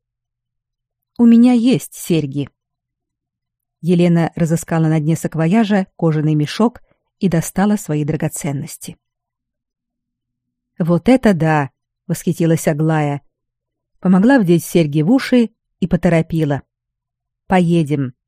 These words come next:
Я хочу попасть к Доротее до начала вечернего приёма, пока она ещё свободна. Доротея —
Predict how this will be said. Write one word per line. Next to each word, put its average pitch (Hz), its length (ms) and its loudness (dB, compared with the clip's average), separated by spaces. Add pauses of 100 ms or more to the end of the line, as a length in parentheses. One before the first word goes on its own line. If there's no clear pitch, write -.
(520)
Я 185 120 2
хочу - 260 -2
попасть 175 400 0
к - 80 -4
Доротее 202 640 2 (240)
до 175 120 2
начала 175 400 0
вечернего 165 520 0
приёма, 156 600 0 (300)
пока 165 260 -4
она 156 120 2
ещё 160 200 -2
свободна. 143 600 -4 (960)
Доротея — 170 800 0